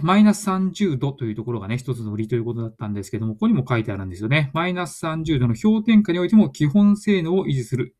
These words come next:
非凡さが特徴です」ということで、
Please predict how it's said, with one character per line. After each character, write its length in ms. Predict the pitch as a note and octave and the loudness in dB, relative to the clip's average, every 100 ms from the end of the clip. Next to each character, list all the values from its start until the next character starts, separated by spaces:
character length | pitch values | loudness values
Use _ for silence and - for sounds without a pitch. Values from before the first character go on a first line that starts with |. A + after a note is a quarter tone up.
| _ | _
非 140 | C3 | -2
凡 200 | C#3 F#3+ | 0 -2
さ 120 | F#3 | -2
が 120 | E3+ | -4
特 220 | D3+ C3+ - | -2 -6 -6
徴 240 | - B2 | -2 0
で 80 | C3+ | 0
す」 140 | C3+ | -2
と 80 | - | -6
い 100 | G2 G2+ | -6 -6
う 100 | G#2 | -6
こ 140 | A2+ | -8
と 160 | G#2+ G#2+ | -6 -2
で、 280 | C#3 A#2 | 0 0